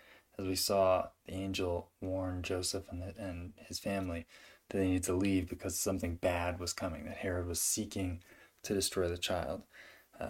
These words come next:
we're able to see in some ways how Jesus' life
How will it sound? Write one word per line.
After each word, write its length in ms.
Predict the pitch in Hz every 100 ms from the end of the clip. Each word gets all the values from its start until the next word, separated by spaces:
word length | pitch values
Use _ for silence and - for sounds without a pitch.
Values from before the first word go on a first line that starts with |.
| 101
we're 100 | 123
able 140 | 135
to 80 | -
see 320 | - 127 113
in 120 | 120
some 440 | 120 - 131 139 123
ways 460 | 113 98 98 98
how 440 | - 101 95 95 92
Jesus' 480 | - 113 117 110 101
life 720 | 95 95 101 92 90 -